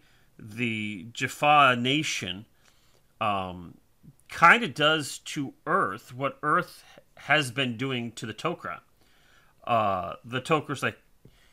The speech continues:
You shouldn't do that. You're too young, it's not okay to just take a Goa'uld mothership and slap a U S A F sticker on it and call it yours. And we're like, "Yeah, but we're gonna do that anyway."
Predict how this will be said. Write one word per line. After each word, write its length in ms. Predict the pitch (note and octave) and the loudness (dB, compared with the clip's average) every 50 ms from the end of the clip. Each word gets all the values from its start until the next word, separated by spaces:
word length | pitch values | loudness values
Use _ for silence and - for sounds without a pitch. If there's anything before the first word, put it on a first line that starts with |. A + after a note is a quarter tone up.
| _ _ _ | _ _ _
You 120 | A2 A2+ | -10 -8
shouldn't 380 | A2+ - - F3+ F3+ F#3+ G#3 G#3 | -6 -2 -2 -2 -2 -2 -6 -6
do 240 | G3 C4 C#4 C#4 A3+ | -4 -2 -2 0 2
that. 400 | G#3 D#3 C3+ D3 F#3 - - _ _ _ _ _ _ _ _ _ - | 2 4 4 4 2 0 -6 _ _ _ _ _ _ _ _ _ -8
You're 180 | A#2 B2 B2+ | -4 -4 -4
too 200 | - - F#3 G#3 | -2 -2 0 0
young, 640 | A#3 A#3 A3+ G3+ F#3 F3+ F3+ F#3 F#3 F#3+ G3 F3+ - _ _ _ _ _ _ _ _ _ - - | 2 4 6 6 6 6 6 4 0 -4 -8 -12 -14 _ _ _ _ _ _ _ _ _ -12 -4
it's 420 | C#3+ C#3 C3 - - - - - - _ | -4 -4 -2 -4 -6 -8 -8 -10 -12 _
not 360 | C#3 B2 B2+ C3 C3 C#3+ E3 | -10 -2 2 6 6 6 6
okay 360 | G3 G#3 G#3 - - D4+ D#4+ D4 | 6 2 -2 -2 -4 -2 -2 -4
to 60 | C#3 | -6
just 340 | B2 - D3 C3+ - - - | -6 -6 -6 -6 -6 -6 -2
take 240 | - C#3+ C#3 - - | 0 0 0 0 0
a 160 | D#3 C#3 B2+ | -2 -2 -2
Goa'uld 460 | A2 A#2+ D3 D3+ C#3+ C#3 C#3 C#3 C3+ | -2 -2 -2 0 0 0 0 -2 -2
mothership 580 | C3+ D#3+ F#3 F3+ F3+ - - - B2 B2 B2 - | 0 0 0 2 0 -2 -2 -4 -4 -6 -6 -6
and 200 | A#2+ A2+ A2 G#2 | -8 -8 -8 -8
slap 520 | - - - - - C#3 D3 D3 C#3+ - | -8 -6 -6 -4 0 4 4 4 4 2
a 60 | B2 | -2
U 340 | A#2+ A#2+ B2+ C3+ C3+ C#3 C3+ | -6 -4 -4 -4 -4 -4 -4
S 220 | B2 B2 - - - | -4 -4 -6 -8 -6
A 200 | - C#3 C#3 C#3 | -4 -2 0 2
F 180 | C3+ B2+ - - | 0 0 -2 -4
sticker 440 | - - - - A3 - D#3+ B2+ A#2 | -8 -4 -2 -2 -2 -2 -2 -4 -2
on 140 | A2+ A2+ B2 | -2 -2 -2
it 100 | C3 - | -4 -4
and 120 | A#2+ B2 - | -8 -10 -6
call 220 | - C3 C3+ C3+ | -4 -2 -2 -2
it 80 | C#3 - | -2 -2
yours. 520 | - A#3 C4 A3+ C#3+ G#2+ G#2+ - - - - - - - - - - _ _ | -4 -2 0 0 0 -2 -4 -10 -12 -14 -16 -20 -20 -20 -20 -20 -20 _ _
And 160 | - C3+ C3+ C#3+ | -2 0 2 2
we're 80 | D3 | 2
like, 260 | C#3+ C3+ C3+ C3 - _ _ - _ _ - | 4 2 2 0 -2 _ _ -20 _ _ -4
"Yeah, 300 | F4 D4 C#4+ C#4+ C#4 B3+ | 2 6 8 8 8 8
but 100 | A3+ G#3 | 6 2
we're 100 | G3+ G#3 | 0 0
gonna 140 | F#3 G3 E3+ | 0 0 0
do 140 | C#3 C#3+ C#3 | 2 2 2
that 140 | B2 A#2 A2+ | 2 2 2
anyway." 320 | G#2+ G2 F#2 F2+ F2+ F2 | 0 -4 -8 -10 -14 -18